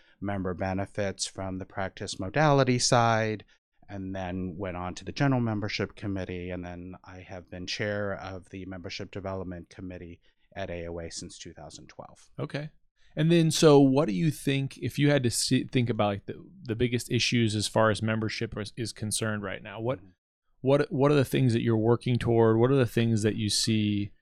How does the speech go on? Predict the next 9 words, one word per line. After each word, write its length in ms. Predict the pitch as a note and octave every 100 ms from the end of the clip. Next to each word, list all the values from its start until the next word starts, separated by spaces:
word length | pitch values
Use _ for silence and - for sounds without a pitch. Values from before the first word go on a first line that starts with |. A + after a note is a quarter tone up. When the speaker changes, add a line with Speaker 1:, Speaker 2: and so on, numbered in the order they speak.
| _ _ _ _ _ _ -
Speaker 2:
um, 540 | G#2+ G#2+ - - -
are 120 | B2+ A#2
preventing 800 | - A2 A2+ B2+ C#3 D3 C#3 C3+
more 200 | B2+ B2+
people 320 | - C3 B2
from 220 | - B2
becoming 400 | A#2+ - A#2+ A#2+
members? 800 | A2+ A2+ A2+ A2+ A2 - - - - -
Speaker 1:
Mm-hmm. 120 | F#2